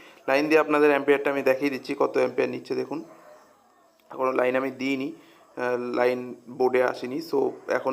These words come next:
দিলাম, এই যে দেখতে পাচ্ছেন দেখুন থ্রি পয়েন্ট টু অ্যাম্পিয়ার নিচ্ছে, এটা কিন্তু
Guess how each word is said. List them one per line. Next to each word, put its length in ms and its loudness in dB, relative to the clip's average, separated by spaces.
দিলাম, 280 0
এই 80 -4
যে 120 -2
দেখতে 160 -4
পাচ্ছেন 320 -2
দেখুন 160 -4
থ্রি 180 -2
পয়েন্ট 200 2
টু 200 0
অ্যাম্পিয়ার 360 2
নিচ্ছে, 280 -6
এটা 160 0
কিন্তু 160 -8